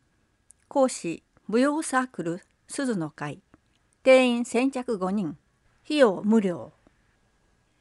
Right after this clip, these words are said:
ディーアイワイにすぐ役立つ木工基礎教室。三月二十六日日曜日、午後一時三十分から四時。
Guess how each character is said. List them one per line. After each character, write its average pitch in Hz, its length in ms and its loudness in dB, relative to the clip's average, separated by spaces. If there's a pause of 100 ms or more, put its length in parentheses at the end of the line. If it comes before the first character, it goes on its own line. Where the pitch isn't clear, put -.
(380)
デ 247 100 2
ィ 302 100 2
ー 311 80 4
ア 302 60 2
イ 294 100 0
ワ 285 140 0
イ 254 100 0
に 185 260 -8
す 254 240 -6
ぐ 196 100 0
役 190 280 -2
立 214 180 -6
つ 202 300 -8 (140)
木 220 280 -2
工 277 220 -2
基 254 140 -4
礎 277 220 -4
教 220 240 -4
室。 - 400 -14 (840)
三 285 320 2
月 226 420 -2
二 247 160 6
十 226 180 4
六 220 260 0
日 269 260 0
日 254 320 2
曜 269 180 0
日、 180 260 -8 (280)
午 220 140 2
後 208 280 2
一 269 220 -8
時 247 120 -2
三 262 280 0
十 277 100 -6
分 208 300 -4
か 185 160 -2
ら 165 100 0
四 160 200 -2
時。 - 220 -14